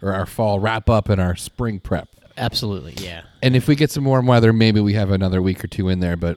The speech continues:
Speaker 1: we need to plan for, we got about four weeks left.
Speaker 2: Yeah, we had, uh, I had somebody tell me today, they're like, "Hey, remember, like, three, four years ago when it snowed on Halloween?"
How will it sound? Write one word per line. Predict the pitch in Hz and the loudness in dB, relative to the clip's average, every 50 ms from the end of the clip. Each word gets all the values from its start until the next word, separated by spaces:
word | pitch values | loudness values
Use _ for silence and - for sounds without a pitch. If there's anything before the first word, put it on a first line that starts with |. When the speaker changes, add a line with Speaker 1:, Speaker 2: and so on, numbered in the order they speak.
| - - | -6 -6
Speaker 1:
we | 95 104 101 | -4 -4 -2
need | 101 98 92 | -2 -2 -4
to | 95 - | -4 -6
plan | - - 101 95 92 87 | -6 -6 -6 -6 -6 -8
for, | 82 - - 92 90 87 82 80 82 - _ _ | -8 -8 -6 -4 -4 -4 -4 -6 -8 -12 _ _
we | 95 95 | -8 -6
got | 98 92 92 | -4 -4 -6
about | 90 92 92 - | -6 -8 -10 -10
four | - - 92 90 | -8 -6 -6 -4
weeks | 82 78 - - - | -6 -6 -10 -10 -10
left. | 71 - - - - - - | -10 -10 -10 -14 -18 -14 -10
Speaker 2:
Yeah, | 175 131 113 98 85 - - - 120 127 120 | -8 -6 -6 -8 -10 -14 -18 -20 -18 -14 -10
we | 113 117 113 | -6 -4 -4
had, | 110 113 107 101 101 95 | -2 -2 -2 -4 -4 -4
uh, | 101 95 92 92 92 92 | -4 -4 -4 -4 -4 -4
I | 104 | -4
had | 101 95 | -4 -4
somebody | - 104 98 98 98 95 | -4 -4 -2 -2 -2 -4
tell | - 107 95 | -4 -4 -4
me | 92 95 | -4 -4
today, | - - 110 95 98 107 107 98 | -4 -4 -2 0 0 0 0 0
they're | 90 98 98 | 0 0 0
like, | 95 98 - - | -2 -2 -2 -4
"Hey, | 156 143 | -4 -2
remember, | 110 107 123 151 170 156 | -2 -2 -2 -2 0 0
like, | 123 107 - - | 0 -2 -2 -4
three, | - 113 110 113 | -4 -2 -2 -2
four | - - 117 104 | 0 0 0 0
years | 90 90 92 95 - | 0 0 -2 -2 -2
ago | 113 113 110 | 0 0 0
when | 101 90 85 | 0 -2 -4
it | 85 - - - - | -6 -8 -10 -8 -6
snowed | - - - 95 90 90 92 98 95 | -6 -6 -4 -6 -6 -6 -4 -4 -4
on | 101 101 101 | -4 -4 -4
Halloween?" | 95 101 104 101 98 92 95 98 113 120 | -2 -2 -2 -2 -2 -2 -2 -2 -4 -6